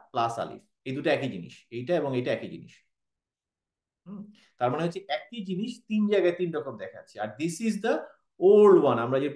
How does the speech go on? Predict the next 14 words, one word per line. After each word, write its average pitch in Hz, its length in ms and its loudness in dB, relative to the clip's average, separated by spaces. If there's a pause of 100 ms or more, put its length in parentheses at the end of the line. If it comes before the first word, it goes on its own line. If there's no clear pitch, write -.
(360)
একদম 156 320 0
পুরো 165 140 0 (320)
পুরানো 180 280 6
বাংলাদেশি 151 560 0
যে 160 80 -4
স্ক্রিপ্টটা 170 360 -6
ছিল, 190 120 0
এটা 160 180 2
অনেকটা 147 280 -4
এরকম 131 440 -2
দেখতে। 101 240 -10
দেখেন 127 200 -6
একই 170 520 -2
আয়াত 135 480 0